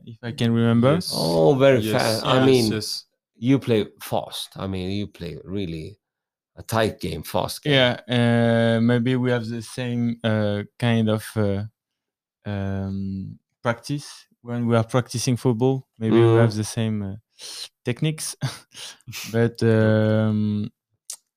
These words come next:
Speaker 1: today, uh, I think it's, they played Portu-, Portugal.
Speaker 3: Oh, yeah.
Speaker 1: And it was
Speaker 3: Mm.
Speaker 1: two to two.
Speaker 3: Mm.
Speaker 1: Um, but I think it's a very good team, and, uh, maybe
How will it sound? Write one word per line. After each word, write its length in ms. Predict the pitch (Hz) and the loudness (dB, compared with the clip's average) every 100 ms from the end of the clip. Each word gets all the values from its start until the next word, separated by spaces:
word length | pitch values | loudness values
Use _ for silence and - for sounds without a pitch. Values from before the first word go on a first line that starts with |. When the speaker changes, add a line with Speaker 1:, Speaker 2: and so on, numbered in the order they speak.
| _ - | _ -2
Speaker 1:
today, 420 | 139 135 156 160 | 2 4 6 6
uh, 920 | 104 127 123 120 120 117 117 113 113 | 6 6 6 6 4 4 2 0 -2
I 140 | - 120 | -2 -4
think 280 | - 151 139 | -4 -6 -4
it's, 400 | 123 - - - _ _ _ 107 | -8 -10 -20 -20 _ _ _ -4
they 160 | 120 117 | -2 0
played 440 | 131 131 127 - | 2 2 0 -2
Portu-, 440 | 151 151 - 151 - - | -4 -4 -6 -8 -8 -6
Portugal. 500 | 170 170 160 185 - _ _ _ _ _ _ _ _ _ | -4 -2 -2 -4 -8 _ _ _ _ _ _ _ _ _
Speaker 3:
Oh, 60 | 113 | -2
yeah. 160 | 123 113 | 0 0
Speaker 1:
And 240 | 113 110 | -2 -4
it 160 | 110 117 | -6 -4
was 220 | 120 117 | 0 0
Speaker 3:
Mm. 240 | 113 110 - _ _ _ _ | 0 -2 -4 _ _ _ _
Speaker 1:
two 420 | 143 139 135 131 | -4 -2 0 -2
to 180 | 127 127 | -6 -8
two. 340 | 117 - 151 - _ _ - | -8 -6 -6 -6 _ _ -6
Speaker 3:
Mm. 300 | 110 117 120 - _ - | -2 0 -2 -8 _ -10
Speaker 1:
Um, 960 | 107 104 104 101 101 104 104 104 104 104 | -6 -4 -2 -2 -2 0 0 0 0 4
but 120 | 123 | 6
I 140 | 127 | 6
think 240 | 120 156 151 | 4 2 0
it's 240 | 120 - | -2 -4
a 260 | 117 113 110 | -2 0 -2
very 280 | 101 131 127 | 0 0 0
good 180 | 117 117 | -2 -4
team, 360 | - 135 139 | -2 0 4
and, 240 | 110 104 98 | 4 4 2
uh, 260 | 95 95 | 0 0
maybe 560 | 98 107 113 120 120 | 2 4 6 6 4